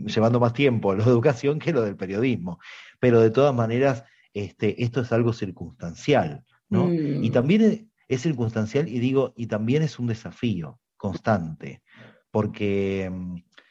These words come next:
Speaker 1: porque también, este, uno va abriéndole puertas y le va dando herramientas a ot-, a mucha gente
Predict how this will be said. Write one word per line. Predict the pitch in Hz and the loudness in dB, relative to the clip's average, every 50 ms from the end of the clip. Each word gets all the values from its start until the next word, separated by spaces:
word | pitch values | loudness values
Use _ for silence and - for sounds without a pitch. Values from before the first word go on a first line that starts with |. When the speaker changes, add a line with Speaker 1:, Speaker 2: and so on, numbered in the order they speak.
| _ _ _ | _ _ _
Speaker 1:
porque | - - 110 110 | -10 -4 -4 -2
también, | 104 110 107 117 131 139 135 135 139 127 - _ _ _ _ _ _ | 0 0 0 2 2 2 2 0 -2 -6 -8 _ _ _ _ _ _
este, | 101 98 90 - - 107 | -10 -10 -10 -6 -4 -4
uno | 101 - 123 123 123 123 110 | -2 0 0 2 2 2 4
va | 110 110 113 113 110 107 104 | 4 4 4 4 2 2 2
abriéndole | 101 95 104 113 113 117 117 110 107 98 | 0 0 0 -2 0 0 0 0 -2 -4
puertas | 87 - _ - 117 120 117 113 117 123 113 - | -6 -10 _ -2 -2 0 0 0 -2 -6 -6 -6
y | 104 | -6
le | 95 92 | -6 -4
va | 95 98 | -2 -2
dando | 101 104 104 104 101 | -2 -2 -2 -2 -2
herramientas | 95 95 90 98 104 101 104 101 101 - - | -2 -2 -4 -4 -4 -6 -6 -6 -8 -10 -8
a | 90 | -6
ot-, | 95 98 95 - - | -6 -6 -6 -8 -8
a | 90 | -6
mucha | 98 117 131 123 - - 82 | -2 0 0 0 -2 -4 -8
gente | - - - 76 76 71 69 - 95 - | -10 -12 -14 -14 -14 -14 -14 -16 -20 -20